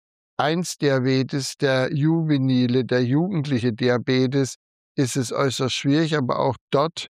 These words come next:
kann man in Langzeitstudien beobachten, dass der Insulinverbrauch pro Tag immer leicht im Ansteigen ist. Das heißt also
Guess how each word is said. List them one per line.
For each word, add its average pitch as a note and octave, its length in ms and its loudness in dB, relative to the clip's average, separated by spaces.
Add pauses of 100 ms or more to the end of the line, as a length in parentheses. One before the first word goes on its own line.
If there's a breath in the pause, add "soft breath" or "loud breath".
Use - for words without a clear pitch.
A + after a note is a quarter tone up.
(360)
kann C#3+ 240 -2
man C#3 180 2
in C3+ 180 0
Langzeitstudien C#3 1200 0
beobachten, C3+ 720 0
dass B2+ 260 -4
der B2+ 320 0 (720)
Insulinverbrauch C#3+ 2000 0
pro C#3 320 0
Tag C3+ 480 0
immer C#3 420 2 (380)
leicht B2 480 -2 (100)
im C3 340 -2
Ansteigen B2 760 -2
ist. A#2 200 -8
Das B2 160 -6
heißt C#3 360 -2
also C#3 560 0